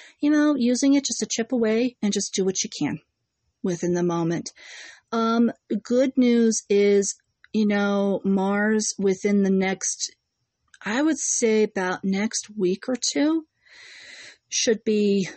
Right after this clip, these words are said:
moving from Virgo to Libra. Once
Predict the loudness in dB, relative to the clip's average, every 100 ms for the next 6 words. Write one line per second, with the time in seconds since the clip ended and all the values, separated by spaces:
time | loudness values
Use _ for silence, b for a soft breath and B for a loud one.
0 | -2 0 2 2 0 0 -2 -2 -4 -6
1 | -4 -2 -2 -2 0 0 -2 B -8 -4
2 | 0 0 0 0 0 0 -2 b b -20
3 | -6 -2 0 2 2 0